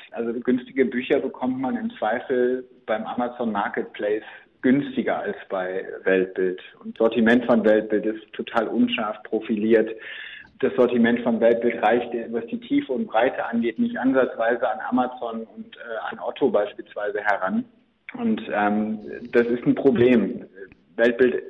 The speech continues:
ist einfach nicht scharf profiliert. Das haben die intern erkannt und das haben die auch problematisiert. Aber da sind die noch nicht so richtig weitergekommen. Der, der zweite Aspekt, ähm, wo ich Fragezeichen sehe, ist dieses Multi-Channel-Versprechen von Weltbild.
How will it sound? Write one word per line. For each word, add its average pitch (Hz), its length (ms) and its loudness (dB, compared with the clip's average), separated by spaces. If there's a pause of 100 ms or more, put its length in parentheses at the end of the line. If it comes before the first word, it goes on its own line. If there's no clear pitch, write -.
(100)
ist - 200 -10
einfach 120 300 -2
nicht 113 180 0
scharf 113 280 -2
profiliert. 104 560 0
Das - 160 -8
haben 123 160 6
die 117 100 6
intern 120 540 0
erkannt 123 600 -2
und - 160 -6
das - 120 -20
haben 110 180 -4
die 104 80 -2
auch 98 140 -4
problematisiert. 107 880 -2 (320)
Aber 110 120 0
da 117 120 6
sind 131 140 4
die 131 100 2
noch 127 100 6
nicht 123 160 4
so 127 80 -2
richtig 117 320 0
weitergekommen. 95 800 -2 (180)
Der, 107 140 -10
der 123 240 -4
zweite 139 340 0
Aspekt, - 500 -4 (240)
ähm, 123 480 0
wo 120 120 -2
ich - 320 -8 (120)
Fragezeichen 127 680 0
sehe, 120 220 2
ist 120 420 -10
dieses 117 220 0 (180)
Multi-Channel-Versprechen 113 1300 0
von 95 260 -4
Weltbild. 92 540 -4